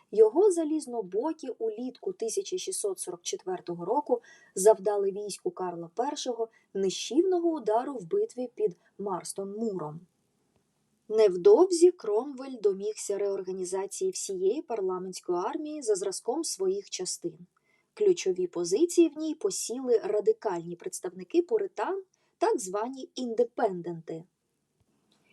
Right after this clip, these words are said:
Індепенденти — це представники лівого крила пуритан, які засуджували англіканську церкву,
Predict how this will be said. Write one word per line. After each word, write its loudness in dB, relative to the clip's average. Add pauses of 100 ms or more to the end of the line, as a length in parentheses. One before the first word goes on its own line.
(180)
Індепенденти — 2
це 4
представники -4
лівого -4
крила -2
пуритан, -2
які 0
засуджували 2
англіканську -6
церкву, -10